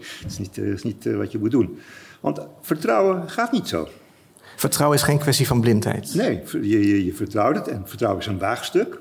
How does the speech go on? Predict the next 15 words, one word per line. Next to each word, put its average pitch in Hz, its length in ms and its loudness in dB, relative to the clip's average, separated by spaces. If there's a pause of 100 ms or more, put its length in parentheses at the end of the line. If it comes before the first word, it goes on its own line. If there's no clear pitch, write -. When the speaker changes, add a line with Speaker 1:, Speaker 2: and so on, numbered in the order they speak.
(120)
Speaker 1:
Dus - 180 -16 (100)
het - 100 -10
element 98 280 -4
waagstuk - 360 -4
zit 123 180 -2
erin. 156 180 2 (220)
Er - 380 -10
zit 113 100 2
een - 120 -4
element 98 420 -2
in 95 220 -4
van, 90 420 -4
eh, 87 80 -6
dat 87 160 -6
je 82 200 -6